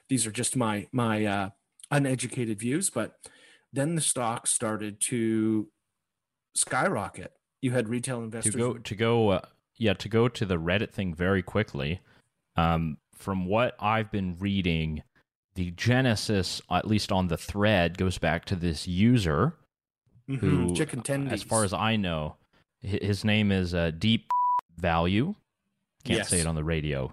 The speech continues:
Speaker 2: Um, that's the
Speaker 1: No.
Speaker 2: username. So he bought, I believe, in July twenty twenty, and I think in, in, by August and September was posting that he was long on GameStop, that he had all these shares, and that's sort of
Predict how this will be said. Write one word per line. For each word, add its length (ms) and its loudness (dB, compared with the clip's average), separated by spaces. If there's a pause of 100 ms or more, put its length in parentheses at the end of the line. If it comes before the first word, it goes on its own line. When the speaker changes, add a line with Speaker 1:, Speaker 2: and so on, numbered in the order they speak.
(120)
Speaker 2:
Um, 320 -4
that's 240 -2
the 120 -6
Speaker 1:
No. 80 2
Speaker 2:
username. 460 -2
So 120 -4
he 100 0
bought, 400 2
I 140 -2
believe, 360 -2
in 140 0
July 640 2
twenty 320 0
twenty, 580 2 (440)
and 120 -2
I 60 2
think 300 -2
in, 220 0
in, 160 -12
by 340 0
August 400 2
and 100 0
September 500 0
was 220 0
posting 540 0
that 160 -2
he 80 0
was 180 0
long 540 0
on 160 0
GameStop, 640 0
that 120 -4
he 60 -2
had 140 2
all 140 4
these 140 2
shares, 760 2 (640)
and 180 -4
that's 220 -2
sort 300 0
of 220 -2